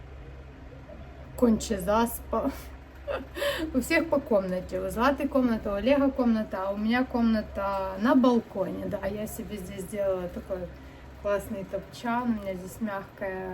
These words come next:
часть стоїть, щоб показати, як повинна виглядати жінка. Кожен раз для того, щоб вас поважав свій чоловік. Бо хтось там каже:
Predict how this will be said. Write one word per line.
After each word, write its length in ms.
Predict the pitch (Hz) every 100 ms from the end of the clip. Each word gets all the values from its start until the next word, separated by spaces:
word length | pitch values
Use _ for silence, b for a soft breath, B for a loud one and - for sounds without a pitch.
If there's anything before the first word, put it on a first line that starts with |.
| 185 185 180 180 185 -
часть 440 | - 254 285 285
стоїть, 520 | - - 247 233 233 - - - -
щоб 240 | 196 202
показати, 640 | 180 214 208 190 262 262
як 140 | 202 214
повинна 480 | - 202 220 240 233
виглядати 640 | 214 208 202 202 196 190
жінка. 680 | 180 196 240 262 269 269 277 - B B B B B
Кожен 520 | - 262 311 269 269 233
раз 240 | 233 262
для 140 | 233
того, 240 | 202 247 269
щоб 180 | 262 190 196
вас 200 | 202 214 -
поважав 460 | 190 190 190 202 196
свій 140 | 196
чоловік. 480 | - 208 185 180 180 180
Бо 80 | 180
хтось 280 | - 254
там 220 | 247 226 220
каже: 260 | 220 202